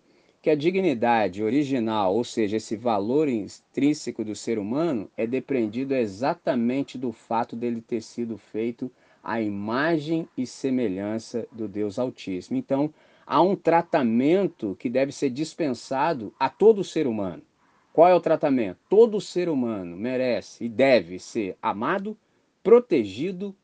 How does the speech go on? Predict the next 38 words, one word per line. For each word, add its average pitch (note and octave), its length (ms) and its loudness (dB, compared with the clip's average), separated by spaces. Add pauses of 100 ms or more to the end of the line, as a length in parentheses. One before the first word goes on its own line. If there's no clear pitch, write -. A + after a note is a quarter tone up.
(280)
e D#3+ 80 -4
servido. G2 720 -6 (140)
Isso G3+ 420 0
aqui C3+ 560 -2
é F#3+ 80 -2
a F3 120 -2
mente C#3 460 -2
original D3+ 680 -2
de G3+ 160 -4
Deus. C#3 480 2 (300)
É D#4+ 120 6
lógico A2 400 0
e A2+ 40 0
claro, G2 300 -2
evidente C3 460 -2
que B2+ 60 -4
nós A2+ 180 -2
já A2 100 -4
estamos G#2 380 -6
depois G#2 400 -6
de F#2+ 60 -10
Gênesis G#2+ 420 -6
três, C#3+ 280 -2
então D3+ 160 -6
você G#3 160 -8
sabe B2+ 280 -6
da D3+ 160 -4
queda B2+ 300 -2
e - 20 -4
do D3 80 -4
pecado, D3 480 -4
sabe D#3 260 -4
que - 160 -12 (100)
tudo A#3 300 0
isso A3+ 220 -2
aqui D#3+ 380 -6 (400)
ficou E3+ 340 0
distorcido. E3 800 -4